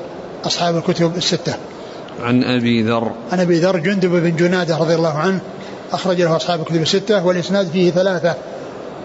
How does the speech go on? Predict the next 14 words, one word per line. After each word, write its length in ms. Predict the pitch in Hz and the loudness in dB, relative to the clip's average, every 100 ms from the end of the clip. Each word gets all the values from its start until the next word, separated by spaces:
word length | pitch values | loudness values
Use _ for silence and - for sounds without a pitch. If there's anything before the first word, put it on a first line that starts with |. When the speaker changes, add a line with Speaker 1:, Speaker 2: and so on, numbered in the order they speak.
| - - - | -14 -8 -4
Speaker 1:
يعني 360 | 151 160 165 | 0 2 2
ضعفاء، 720 | 160 180 165 160 160 165 - 175 | 4 4 2 0 2 0 -2 -2
فيهم 260 | 190 170 165 | 0 0 0
ضعف، 240 | 175 156 - - - - - - | 0 0 -4 -12 -12 -12 -12 -12
فيهم 340 | - 196 170 170 | 0 0 2 2
من 160 | 180 | 2
هو، 180 | 170 185 202 180 | 2 2 2 0
من 120 | 180 | 2
هو 160 | 175 | 2
ضعيف، 360 | 170 165 196 202 - - - - - - | 4 4 4 0 -4 -12 -10 -10 -10 -2
وفيهم 420 | 170 202 180 180 | 0 2 2 2
من 140 | 185 165 | 2 2
هو 140 | 170 | 2
مستور 540 | 175 - 185 196 214 | 2 2 4 4 4